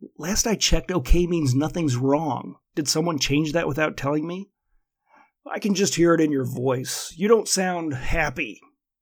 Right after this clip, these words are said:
Happy. Her parents put a high value on happy. When she was a child, the two of them stayed happy by smoking copious amounts of marijuana on the couch while she made them peanut butter and jelly sandwiches.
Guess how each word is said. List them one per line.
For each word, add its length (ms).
Happy. 600
Her 120
parents 340
put 180
a 60
high 240
value 480
on 140
happy. 480
When 100
she 120
was 120
a 60
child, 580
the 60
two 240
of 80
them 160
stayed 340
happy 360
by 140
smoking 480
copious 520
amounts 320
of 80
marijuana 680
on 220
the 80
couch 500
while 120
she 140
made 220
them 220
peanut 280
butter 240
and 120
jelly 240
sandwiches. 720